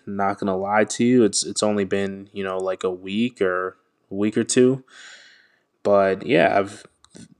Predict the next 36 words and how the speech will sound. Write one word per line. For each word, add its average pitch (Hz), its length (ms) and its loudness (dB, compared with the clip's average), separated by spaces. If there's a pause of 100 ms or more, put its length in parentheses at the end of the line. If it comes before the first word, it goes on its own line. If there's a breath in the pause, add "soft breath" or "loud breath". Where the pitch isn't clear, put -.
(140)
finished 117 580 0
my 110 220 -2
degree, 107 560 0
and 95 140 -2
that's 104 260 -2
been 104 200 -2
my 98 200 0
life 202 320 0
for - 160 -6
the 92 100 -2
last 101 440 -2
<laughs> - 20 -16
three 104 180 -2
years. 104 560 0
So 98 380 0
it's - 260 -8 (580 loud breath)
kind 104 240 0
of 92 140 -2
odd 101 520 2
to, 92 340 -4 (340)
to 98 160 -2
think - 380 -6
that, 92 320 -2 (400)
that 104 180 -2
that's 95 300 -4
done 104 400 -2
now, 90 400 -6
but 92 280 -4 (400 loud breath)
it's - 160 0
kinda 131 280 4
just 101 320 -2
now 98 180 0
setting 98 380 2
in, 104 180 0
honestly. 95 680 -4 (760 soft breath)
Um, 95 540 -6